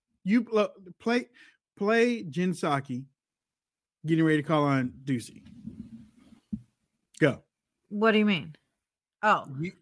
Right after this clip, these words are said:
Speaker 1: you,
Speaker 2: play
Speaker 1: you
Speaker 2: Jen Psaki. So you're Jen Psaki and I'm Peter Doocy?
Speaker 1: No, you, no, you're Jen Psaki. You're getting ready
Speaker 2: Okay.
Speaker 1: to call.
Speaker 2: Go ahead, Peter.
Speaker 1: No, hey, hey, hey, hey, hey. He always get called.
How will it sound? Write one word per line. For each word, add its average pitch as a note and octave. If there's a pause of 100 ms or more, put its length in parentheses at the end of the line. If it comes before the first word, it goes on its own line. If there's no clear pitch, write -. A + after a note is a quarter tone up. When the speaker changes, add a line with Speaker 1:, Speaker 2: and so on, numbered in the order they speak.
(160)
Speaker 1:
you, C#3
Speaker 2:
play C#4+
Speaker 1:
you E3+
Speaker 2:
Jen C#4
Psaki. C4+
So -
you're A#3
Jen C#4
Psaki C#4+
and A#3+
I'm A3+
Peter A#3
Doocy? F3 (120)
Speaker 1:
No, G3 (180)
you, C#3
no, D3+
you're C3+
Jen G3
Psaki. E3
You're C#3
getting D#3
ready C#3+
Speaker 2:
Okay. D3
Speaker 1:
to E3+
call. C#3
Speaker 2:
Go B3
ahead, B3
Peter. - (720)
Speaker 1:
No, C#4
hey, D#4
hey, A#3+
hey, F3+
hey, B2 (420)
hey. F#3+ (320)
He D4
always B3
get F3
called. D#3